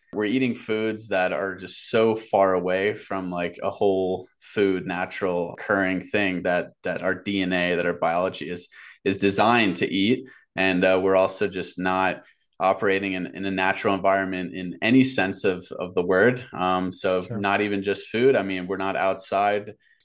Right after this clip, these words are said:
Speaker 1: We're outside a fraction of what we used to in front of technology all the time. So there's just a whole slew of things that are really have just completely changed our entire lifestyle in the past fifty to one hundred years.
Speaker 2: Mm-hmm.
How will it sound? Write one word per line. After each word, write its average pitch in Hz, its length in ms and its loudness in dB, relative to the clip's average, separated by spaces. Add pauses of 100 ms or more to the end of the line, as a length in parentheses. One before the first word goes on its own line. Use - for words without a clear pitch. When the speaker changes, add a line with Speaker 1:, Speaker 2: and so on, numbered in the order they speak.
(280)
Speaker 1:
We're 117 360 4
outside 120 440 4
a - 20 4
fraction 120 580 0
of 110 120 -4
what 117 120 2
we 104 100 -2
used 117 280 -6
to 113 140 -2
in 104 100 -4
front 98 240 -4
of 90 140 -12
technology 110 520 2
all 104 120 4
the 98 120 -4
time. 95 240 -2
So 95 140 -2
there's 113 280 0
just 104 220 -2
a 95 60 2
whole 117 240 0
slew 110 600 -2
of 95 260 -4
things 131 400 0
that 95 180 2
are 92 360 -2
really 107 380 0
have 101 160 -6
just - 260 -10 (420)
completely 107 580 2
changed 101 440 0
our 92 80 2
entire 92 440 0
lifestyle 90 920 -4
in 92 80 -8
the 92 80 -6
past 92 580 -2
fifty - 380 0
to 95 80 4
one 87 140 0
hundred 95 320 -4
years. 95 340 -2 (460)
Speaker 2:
Mm-hmm. 123 180 -4